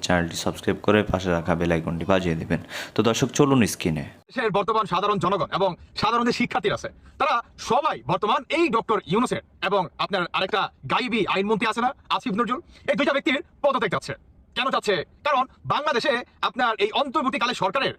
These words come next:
Speaker 2: তারা কিন্তু বলছে যে এখন তোমরা স্বাধীন, অতএব এখন বাংলাদেশে কোনো অরাজকতা হবে না, এখন বাংলাদেশে কেউ আপনার, আহ, কি বলে, হত্যা শিকার হবে না, কেউ ধর্ষণের শিকার হবে না, সবাই কথা বলার বাক স্বাধীনতা পাবে, সবাই তার নিজের জীবনের নিরাপত্তা যেমনটা পেত আপনার কোনো সরকারি কর্মকর্তার পরিবার,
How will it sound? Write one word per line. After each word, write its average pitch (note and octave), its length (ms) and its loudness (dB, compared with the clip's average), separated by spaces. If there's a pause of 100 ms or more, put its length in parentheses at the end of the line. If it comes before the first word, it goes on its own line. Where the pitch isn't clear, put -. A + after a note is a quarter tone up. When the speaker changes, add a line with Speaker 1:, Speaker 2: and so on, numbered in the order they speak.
(100)
Speaker 2:
তারা B3+ 120 0
কিন্তু C#4+ 160 0
বলছে G#3 360 0
যে F3+ 160 2
এখন A3 300 0
তোমরা A3 200 2
স্বাধীন, F3 320 -4 (200)
অতএব C4 320 0 (200)
এখন A#3+ 300 0
বাংলাদেশে A3 440 0 (260)
কোনো D4+ 220 2
অরাজকতা B3+ 520 2
হবে F#3+ 220 0
না, C3 120 -6 (180)
এখন B3 300 0
বাংলাদেশে A3+ 440 0 (300)
কেউ D4+ 240 2 (180)
আপনার, G#3 300 0
আহ, F#3+ 140 2
কি F#3+ 80 -6
বলে, G3+ 180 0
হত্যা A#3+ 280 0
শিকার B3+ 200 0
হবে G3 140 0
না, D3+ 120 -6 (160)
কেউ C#4+ 180 2
ধর্ষণের C4+ 380 2
শিকার B3 180 -2
হবে F3+ 120 0
না, - 120 -6 (160)
সবাই C4 260 2
কথা B3 180 0
বলার B3+ 200 0 (180)
বাক A3+ 160 2
স্বাধীনতা B3+ 340 2
পাবে, F3 160 -4 (260)
সবাই C#4 260 2 (160)
তার A3 140 0
নিজের B3 300 2
জীবনের B3+ 280 2 (160)
নিরাপত্তা C#4 560 2 (180)
যেমনটা A#3 400 0
পেত G#3 140 2 (280)
আপনার B3 260 0
কোনো A#3+ 120 0
সরকারি C4 480 0 (140)
কর্মকর্তার A#3+ 500 2
পরিবার, A#3+ 320 0